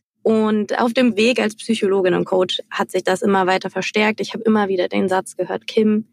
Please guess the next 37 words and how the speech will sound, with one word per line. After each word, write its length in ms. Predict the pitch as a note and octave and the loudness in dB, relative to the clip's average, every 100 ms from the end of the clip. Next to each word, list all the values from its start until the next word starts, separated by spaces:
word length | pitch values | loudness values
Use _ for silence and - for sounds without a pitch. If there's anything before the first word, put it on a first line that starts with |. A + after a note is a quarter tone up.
| _ _ | _ _
wenn 140 | G3+ G3+ | -2 -2
ich 80 | - | 0
das 180 | G3+ | -4
vor 160 | - A3+ | -4 -8
zwanzig 400 | - G3 G3 F#3+ | -4 -4 -2 -2
Jahren 240 | G3+ G3+ | 0 2
gewusst 380 | F3 - - - | 0 -2 -8 -6
hätte." 320 | - - - - - - - - | -6 -6 -12 -12 -20 -20 -16 -2
Ja, 140 | F#3+ | 2
und 160 | G3+ F#3 | 2 2
mir 180 | A3+ G#3+ | 2 2
wurde 200 | G#3 G3+ | 2 0
natürlich 440 | F#3+ - G3+ F#3 | -2 -2 -4 -4
klar 240 | G3 F#3+ F#3+ | -2 0 0
über 120 | F#3 | 0
die 140 | F#3 | -2
Zeit 240 | F#3 G3 F#3 | -4 -4 -2
hinweg, 320 | F3+ F3+ F#3 _ - | 0 -2 -4 _ -4
dass 180 | G3 | -2
das 140 | - G3 | -2 -2
ein 140 | F#3+ | 0
Thema 300 | G#3 G3 G3+ | 2 2 2
ist, 360 | A3+ A3+ - - | 2 0 -4 -4
was 260 | C4 - _ _ G#3+ | -4 -6 _ _ -2
leider 460 | G3 G3+ G3 F#3+ | 0 2 0 0
immer 240 | A3+ A3+ A3 | 2 2 2
noch 260 | A3 A3 - | 0 -2 -6
sehr 320 | F#3 G3 G3+ | -4 0 -2
stiefmütterlich 600 | - A#3 A3+ G#3+ G3+ - | 0 0 0 0 -2 -2
behandelt 400 | F3+ G#3+ G3+ - | -2 0 0 0
wird 160 | G#3 G#3+ | -2 0
in 160 | G#3 | 0
unserer 260 | G3 G3 F#3+ | 0 0 0
Gesellschaft, 580 | F3+ F#3 A3 - A#3 A#3 - | 2 2 0 2 0 -2 -4
dass 180 | G3 - | -4 0
ich 200 | A3 | -2
als 100 | G#3+ | 0